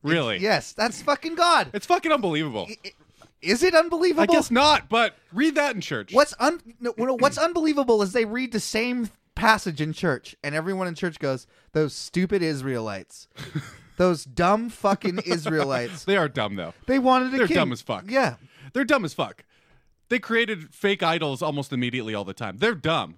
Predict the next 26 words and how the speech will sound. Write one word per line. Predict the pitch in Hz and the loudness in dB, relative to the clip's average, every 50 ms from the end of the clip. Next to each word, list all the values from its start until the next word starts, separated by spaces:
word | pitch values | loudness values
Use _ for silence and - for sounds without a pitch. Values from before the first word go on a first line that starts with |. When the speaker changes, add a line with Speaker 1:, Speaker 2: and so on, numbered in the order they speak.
| _ | _
Speaker 1:
but | - 147 131 117 | -8 -8 -4 -2
this | 208 262 262 - | -2 -2 0 0
Speaker 2:
But | 277 226 | 0 2
that, | 185 156 | 2 2
Speaker 1:
time | 156 151 151 | 2 0 -2
Speaker 2:
but | 139 | -4
Speaker 1:
is | 123 | -2
Speaker 2:
that, | 135 143 | -2 -2
Speaker 1:
not | 131 120 | -2 -2
a, | 117 104 - _ | -4 -6 -8 _
their | - 107 98 | -8 -8 -6
fault. | - 117 - | -6 -4 -4
Speaker 2:
that's | 320 320 - | -4 -4 -4
not, | 381 349 330 320 - 247 - - - _ _ - - _ _ _ | -2 -2 -2 -2 -4 -10 -20 -20 -20 _ _ -20 -20 _ _ _
that's | - 247 - | -6 -2 -2
not | 311 - 208 | -2 -2 -2
rational. | 208 233 247 285 285 277 - - 233 196 139 117 117 - _ _ - _ _ _ _ _ _ _ _ _ - | -2 0 0 2 0 0 -2 -2 -4 -4 -4 -4 -8 -14 _ _ -20 _ _ _ _ _ _ _ _ _ -4
Like, | 220 240 208 - - - - _ _ _ _ _ _ _ _ _ _ _ _ _ _ _ _ _ _ _ _ _ _ _ _ _ _ _ _ _ _ _ _ _ _ _ _ _ _ _ _ - | -4 -4 -4 -4 -10 -20 -20 _ _ _ _ _ _ _ _ _ _ _ _ _ _ _ _ _ _ _ _ _ _ _ _ _ _ _ _ _ _ _ _ _ _ _ _ _ _ _ _ -4
yes, | 170 233 269 285 - - | 0 0 0 0 0 -2
they | - 254 233 | 0 0 0
did | 190 151 175 202 196 | 0 0 -2 -2 -2
do | 220 247 233 | -4 -4 -2
that, | 247 247 269 277 247 - _ _ _ _ _ | 0 0 0 0 -4 -8 _ _ _ _ _
but | - 220 202 | -4 -4 0
no, | 214 254 294 285 233 - - - | 0 0 0 0 -2 -8 -14 -8
that's, | - 208 233 - - | -6 -4 -4 -4 -8